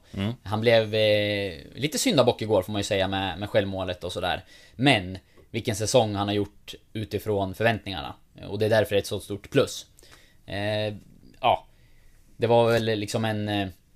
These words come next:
Speaker 2: en spelare som, eh, var helt utanför laget förra säsongen egentligen och då konkurrerade som, som ytterback. Att han skulle ta en, eh,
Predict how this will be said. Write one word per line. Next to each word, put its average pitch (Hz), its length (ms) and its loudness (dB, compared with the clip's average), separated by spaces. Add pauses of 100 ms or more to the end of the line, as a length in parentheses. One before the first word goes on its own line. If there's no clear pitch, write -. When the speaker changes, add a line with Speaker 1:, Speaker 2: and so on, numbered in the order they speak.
(120)
Speaker 2:
en 120 120 -2
spelare 107 440 4
som, 101 400 0
eh, 95 400 -6
var 104 140 2
helt 117 260 0
utanför 107 240 -4
laget 110 220 4
förra 107 220 0
säsongen 101 340 -6
egentligen 101 540 -4
och 101 240 -4
då 113 120 4
konkurrerade 101 540 -2
som, 98 480 -6
som 104 160 -8
ytterback. - 580 -2 (600)
Att - 160 -6
han 113 460 2
skulle 104 300 -4
ta 104 280 2
en, 101 240 -2
eh, 98 360 -6